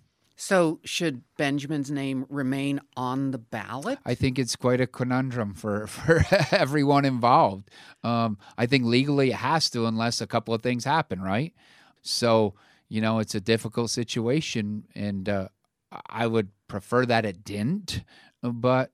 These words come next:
Speaker 2: um, the rules are what the rules are right now. And, and I believe the Senate has already said, um, they're not gonna take that, uh, piece of legislation up.
Speaker 1: As a Democrat, are you concerned about what this means for the fall elections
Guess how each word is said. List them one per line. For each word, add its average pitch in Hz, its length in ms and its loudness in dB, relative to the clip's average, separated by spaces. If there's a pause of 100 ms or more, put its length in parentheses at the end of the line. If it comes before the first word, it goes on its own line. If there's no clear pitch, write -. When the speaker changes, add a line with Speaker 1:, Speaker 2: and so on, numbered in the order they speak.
Speaker 2:
um, 117 240 -4
the 113 80 -2
rules 120 320 0
are 123 180 2
what 123 180 -2
the 123 80 -6
rules 113 360 -2
are 107 360 -4
right 110 300 -4
now. 117 300 -2
And, 98 100 -6 (240)
and 117 140 -2
I 127 80 2
believe 123 320 0
the 113 80 -4
Senate 123 320 -2
has 110 160 -6
already 110 320 0
said, 104 380 -4 (340)
um, 101 380 -4
they're 104 120 -2
not 101 200 2
gonna 98 160 -2
take 95 260 -4
that, 95 220 -6 (120)
uh, 95 200 -6
piece 98 200 -6
of 87 80 -10
legislation 95 640 -10
up. 87 220 -14 (500)
Speaker 1:
As 247 220 -2
a 247 60 -2
Democrat, 208 720 -4
are 170 100 -2
you 180 180 -2
concerned 202 640 -4
about 156 300 -4
what 170 200 -6
this 170 220 -6
means 180 480 -2
for 170 540 -6
the 151 100 -6
fall 156 480 -4
elections 151 800 -4